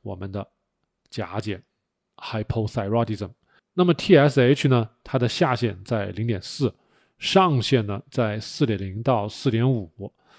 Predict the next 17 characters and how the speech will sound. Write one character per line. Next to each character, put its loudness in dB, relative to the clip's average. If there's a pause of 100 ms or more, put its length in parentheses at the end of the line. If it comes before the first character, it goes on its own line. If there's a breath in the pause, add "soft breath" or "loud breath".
(360 soft breath)
那 4
么 6
我 2
们 -2
再 6
来 4
看 4
左 -2
边 -2
这 0
个 2
图， -8 (1040)
我 0
们 6
首 2
先 6 (320)
啊， -14